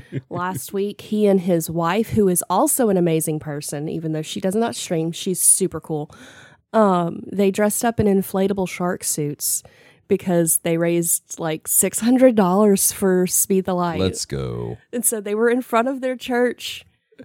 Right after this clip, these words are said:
Speaker 2: dancing in inflatable suits. Apparently one of the local ice cream shops saw them and was like, "Here, you have to be hot." It's,
Speaker 1: <laughs>
Speaker 2: gave them ice cream.
Speaker 1: That is so cool. That is so cool.
Speaker 2: So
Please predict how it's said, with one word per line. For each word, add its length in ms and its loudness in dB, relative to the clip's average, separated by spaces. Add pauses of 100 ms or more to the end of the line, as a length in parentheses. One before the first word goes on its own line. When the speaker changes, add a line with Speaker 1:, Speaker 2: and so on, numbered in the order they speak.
(200)
Speaker 2:
dancing 420 4
in 100 2
inflatable 440 2
suits. 360 2
Apparently 460 -2
one 160 2
of 160 -2
the 100 0
local 800 0
ice 220 2
cream 200 2
shops 380 -2
saw 340 2
them 240 2
and 80 2
was 160 2
like, 240 2
"Here, 480 0
you 220 2
have 240 0
to 80 -4
be 140 0
hot." 420 -2 (160)
It's, 360 -4
Speaker 1:
<laughs> 200 0
Speaker 2:
gave 320 4
them 160 0
ice 300 -2
cream. 180 0
Speaker 1:
That 180 6
is 120 4
so 280 4
cool. 360 -4 (220)
That 120 0
is 140 2
so 200 2
cool. 280 -2
Speaker 2:
So 540 -8